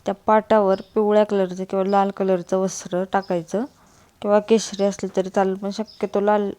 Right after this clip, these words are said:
असावं. माझ्याकडे लाल नव्हते, मी पिवळ्या कलरचं टाकलं आहे. तर, तर माझ्याकडे असं स्वामीं-, स्वामींचं आसन आहे,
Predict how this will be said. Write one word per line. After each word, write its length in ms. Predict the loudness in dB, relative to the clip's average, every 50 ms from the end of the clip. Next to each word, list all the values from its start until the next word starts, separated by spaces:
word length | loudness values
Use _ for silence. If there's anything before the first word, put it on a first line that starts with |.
| _ -10
असावं. 340 | -10 -8 -4 -4 -4 -4 -4
माझ्याकडे 500 | -4 -4 -2 -2 -4 -4 -6 -6 -2 0
लाल 140 | 0 0 2
नव्हते, 420 | 0 0 -2 -4 -4 -4 -2 -2 -2 -4 -6 _ _ -20 -20 -20 -20 _ _ _ -16
मी 40 | -6
पिवळ्या 360 | 0 2 4 4 6 4 4
कलरचं 420 | 4 2 0 0 -2 -2 -4 -4 -4
टाकलं 260 | -4 -4 -2 -2 -2 0
आहे. 260 | 0 -2 -2 -4 -6 -10 _ _ _ _ _ -20 -20 _ _ _ _ -8
तर, 140 | -6 -6 -4 -4 -4
तर 60 | -4
माझ्याकडे 500 | -2 0 0 0 0 -2 -2 -2 0 0
असं 180 | -2 -2 -4 -6
स्वामीं-, 800 | -4 -2 -2 0 0 -2 -2 -2 -4 -4 -6 -8 -10 -12 -18 -20 _ _ -16 -12
स्वामींचं 420 | -8 -6 -4 -4 -4 -2 0 0
आसन 360 | 0 0 0 -2 -4 -2 -2
आहे, 280 | -2 -2 -2 -4 -6